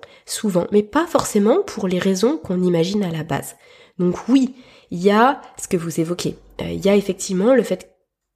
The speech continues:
qu'il va falloir un certain temps pour que le corps puisse un petit peu éponger toute cette dette de sommeil. Même si, euh, on dit communément qu'on ne rattrapera jamais réellement les heures de sommeil perdues.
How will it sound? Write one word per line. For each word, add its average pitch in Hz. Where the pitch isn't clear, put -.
qu'il 170
va 180
falloir 190
un 160
certain 170
temps 262
pour -
que -
le 180
corps 226
puisse -
un 185
petit 180
peu 233
éponger 208
toute 214
cette 170
dette 185
de 160
sommeil. 156
Même 220
si, 254
euh, 196
on 202
dit 220
communément 214
qu'on 180
ne 165
rattrapera 160
jamais 220
réellement 196
les 156
heures 175
de 156
sommeil 165
perdues. 175